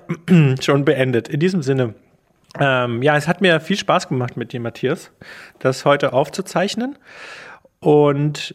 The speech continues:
ähm, wir werden uns da in den nächsten Folgen noch sehr schön, äh, reinfinden. Es kommen ja noch mega spannende Fragen auf jeden Fall. Ich hoffe, es hat, äh, euch, den HörerInnen, auch gefallen und,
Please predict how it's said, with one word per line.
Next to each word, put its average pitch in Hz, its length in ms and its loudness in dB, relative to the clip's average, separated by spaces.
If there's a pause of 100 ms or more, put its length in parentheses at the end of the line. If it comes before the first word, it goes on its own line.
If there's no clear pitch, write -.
ähm, 139 360 0
wir 131 120 2
werden 160 260 2
uns 156 200 0
da 139 140 2
in 139 100 -2
den 135 100 2
nächsten 143 340 -2
Folgen 135 560 -2
noch 127 160 -2
sehr 147 200 2
schön, 127 520 2 (380)
äh, 127 60 2
reinfinden. 143 580 0
Es 131 120 -4
kommen 151 180 0
ja 139 60 0
noch 127 180 -2
mega 123 340 0
spannende 120 400 -6
Fragen 113 340 -6
auf 120 180 -20
jeden 117 200 -8
Fall. 147 320 -4 (1120)
Ich - 120 -4
hoffe, 156 520 2 (120)
es - 180 -2
hat, 143 320 -4
äh, - 60 -16 (320)
euch, 208 380 -2 (420)
den 123 340 0
HörerInnen, 156 540 2
auch 151 240 0
gefallen 127 480 -2 (220)
und, 120 760 0